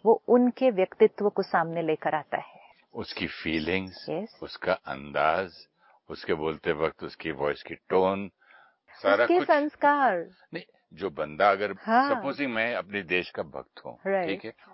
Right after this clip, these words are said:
Speaker 2: और देश में corruption हो रहा है,
Speaker 1: हम्म।
Speaker 2: तो फिर मेरी feeling आएगी कि मेरा देश वो हो रहा है, मेरा देश, मेरी का-, अ, government खराब है,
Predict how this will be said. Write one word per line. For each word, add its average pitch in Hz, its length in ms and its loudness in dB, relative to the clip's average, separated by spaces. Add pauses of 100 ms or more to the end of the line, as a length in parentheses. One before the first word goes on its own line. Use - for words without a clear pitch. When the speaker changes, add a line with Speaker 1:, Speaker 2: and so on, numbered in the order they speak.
Speaker 2:
और 80 80 -10
देश 90 300 -4
में 92 80 -6
corruption 78 480 -4
हो 67 120 -10
रहा 60 120 -8
है, - 120 -12
Speaker 1:
हम्म। 185 260 -10
Speaker 2:
तो 131 120 -12
फिर 123 160 -10
मेरी 131 240 -6
feeling 127 480 -4 (100)
आएगी 101 320 -2
कि 139 120 -6
मेरा 120 200 -4
देश 95 580 -4
वो 113 160 -8
हो 110 120 -2
रहा 107 160 0
है, 98 120 -2 (300)
मेरा 110 380 4
देश, 110 460 -2
मेरी 92 320 -2
का-, 107 200 -2
अ, 78 560 -4
government 92 440 -4
खराब 98 380 0
है, 98 160 -2